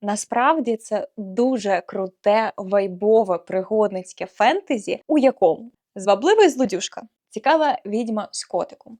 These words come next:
пошуки квітки папороті, і загалом сеттинг дуже нагадує атмосферу середньовіччя.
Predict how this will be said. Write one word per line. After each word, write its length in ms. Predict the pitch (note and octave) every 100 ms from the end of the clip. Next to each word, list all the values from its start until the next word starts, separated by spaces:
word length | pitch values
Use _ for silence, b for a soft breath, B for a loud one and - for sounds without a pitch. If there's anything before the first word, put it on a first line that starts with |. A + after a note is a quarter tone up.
| _
пошуки 580 | D#4 F#4+ - C#4+ B3+ G#3+
квітки 440 | - C4 D#4+ D#4
папороті, 720 | C#4+ G3+ F#3+ F#3+ A#3+ C#4+ C#4+
і 260 | D4 - B3+
загалом 560 | A3+ G#3+ A3 C4+ G#4 G4
сеттинг 720 | - - C#4 E4+ D4+ C4 G#3+
дуже 500 | F#3 A#3+ B3 G3 F#3+
нагадує 760 | F#3+ F3+ F3 B3+ D#4+ C#4 B3 B3
атмосферу 800 | - F#3+ E3+ F3 - A#3 C4 A#3
середньовіччя. 840 | A3 F#3+ F#3 F3+ F3 - - -